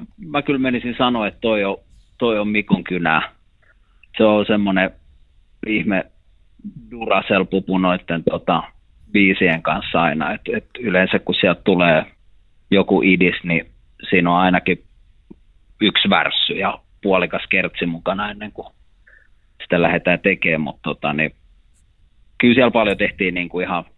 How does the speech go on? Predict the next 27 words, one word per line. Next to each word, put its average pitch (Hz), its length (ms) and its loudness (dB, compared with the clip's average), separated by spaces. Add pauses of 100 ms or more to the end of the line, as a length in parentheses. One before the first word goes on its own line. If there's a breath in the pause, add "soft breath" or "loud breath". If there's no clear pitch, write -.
(340)
saman 95 260 -2
katon 82 320 -2
allakin, 78 340 -6
mutta, 67 280 -10
tota, 67 380 -2 (840 loud breath)
se 107 60 4
oli 98 100 2
kans 98 180 -2
helvetin 101 320 -2
nopea 101 260 0
prosessi, - 600 -2
et - 160 -10
se 73 60 -4
ei 60 120 -4
sinänsä 76 360 -4
kestänyt 73 440 -2
kauaa. 60 420 -4
Et, - 80 -16 (760)
et, - 180 -12
tota, - 380 -6
kyllä 82 140 2
mä 80 100 0
sanoin, 78 240 2
et, - 120 -6 (260)
et 71 100 -2 (460)
varmaan 85 280 2
puolet 95 340 2